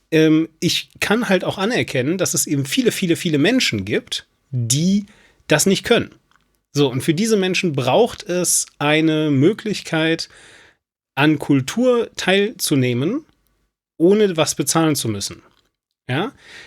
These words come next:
Und ich sag mal so, ähm, das ist leider ein, ein relativ unlösbares Problem. Als jemand, der aus einer,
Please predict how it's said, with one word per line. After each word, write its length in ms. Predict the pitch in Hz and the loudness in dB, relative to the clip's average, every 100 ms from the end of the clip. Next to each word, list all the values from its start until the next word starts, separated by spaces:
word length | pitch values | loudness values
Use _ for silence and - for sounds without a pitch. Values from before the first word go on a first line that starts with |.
| - _ _ _ _ | -20 _ _ _ _
Und 480 | - 160 165 160 - _ | 2 4 4 2 -4 _
ich 120 | - 139 | -4 0
sag 140 | 175 | 0
mal 140 | 175 | 0
so, 340 | 139 190 262 294 _ | 0 0 -2 -6 _
ähm, 480 | 139 147 156 160 160 - _ _ _ _ - 139 - _ _ _ _ _ | -4 0 2 0 -2 -8 _ _ _ _ -16 -16 -18 _ _ _ _ _
das 240 | 127 131 240 | -4 -4 -2
ist 280 | 214 - | -2 0
leider 460 | - 202 208 175 202 | 0 0 0 0 -2
ein, 340 | 143 147 151 165 | -4 0 -2 -4
ein 360 | 143 143 143 147 _ _ | -4 -2 -2 -4 _ _
relativ 560 | 147 156 220 247 185 160 | -2 0 2 0 -2 0
unlösbares 760 | 190 185 160 156 - 139 135 - | 0 2 2 0 0 -2 -2 -4
Problem. 380 | 131 113 101 107 | -6 -4 -6 -6
Als 180 | 127 | -4
jemand, 500 | 180 226 226 220 - - | 0 2 2 0 -6 -6
der 460 | 120 143 151 156 | 2 2 2 -2
aus 260 | 135 139 - | -2 -2 -2
einer, 320 | 139 135 | -2 -2